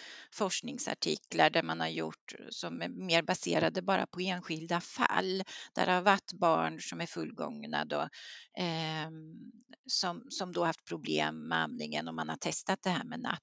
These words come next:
Men det finns inga större studier på det än så länge då. Eh, men, men man diskuterar ju kring det. Ehm, och det är ju, det är ju det, och det är det vi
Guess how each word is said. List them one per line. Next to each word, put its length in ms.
Men 120
det 80
finns 220
inga 240
större 580
studier 460
på 220
det 80
än 180
så 140
länge 400
då. 160
Eh, 500
men, 420
men 220
man 140
diskuterar 720
ju 160
kring 460
det. 220
Ehm, 580
och 140
det 80
är 120
ju, 340
det 260
är 100
ju 160
det, 340
och 100
det 80
är 60
det 240
vi 240